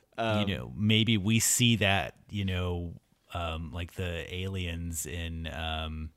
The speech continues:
Speaker 2: Slaughterhouse-Five, like, we're seeing it, you know, across all time, and most <laughs> people only see it, uh, in that one,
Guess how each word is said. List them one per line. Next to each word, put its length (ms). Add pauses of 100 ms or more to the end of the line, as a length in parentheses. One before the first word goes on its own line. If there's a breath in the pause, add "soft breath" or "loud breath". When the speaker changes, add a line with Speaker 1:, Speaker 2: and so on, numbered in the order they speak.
(360)
Speaker 2:
Slaughterhouse-Five, 1200
like, 220
we're 280
seeing 460
it, 260
you 120
know, 340
across 480
all 200
time, 600
and 240
most 260
<laughs> 0
people 380
only 280
see 280
it, 260 (520 loud breath)
uh, 220
in 260
that 360
one, 760